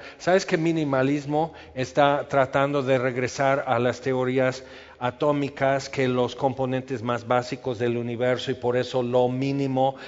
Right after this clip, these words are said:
así? Y el minimalismo como estilo no permite el ser humano. Tú puedes ver en todas las exhibiciones y las revistas de arquitectura y decoración minimalista y nunca puede estar un ser humano.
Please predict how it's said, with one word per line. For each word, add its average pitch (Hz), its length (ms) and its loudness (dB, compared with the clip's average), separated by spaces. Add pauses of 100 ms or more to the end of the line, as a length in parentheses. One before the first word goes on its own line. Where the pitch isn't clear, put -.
(140)
así? 131 400 0 (220)
Y 170 140 6
el 160 160 4
minimalismo 156 920 2
como 127 320 2
estilo 151 540 4
no 147 420 2 (680)
permite 135 500 0
el 131 100 2
ser 135 220 -2
humano. 123 420 -4 (320)
Tú 170 140 2
puedes 185 320 6
ver 160 180 4
en 143 140 -2
todas 156 200 4
las 143 280 2
exhibiciones 131 840 -4
y 123 40 -2
las 117 180 2
revistas 117 560 -2
de 113 100 -2
arquitectura 113 720 -4
y 113 60 -4
decoración 113 600 -4
minimalista 113 720 -6 (340)
y 127 60 -6
nunca 139 280 -4
puede 127 280 -2
estar 113 280 -2
un 110 120 -8
ser 107 200 -8
humano. 104 360 -8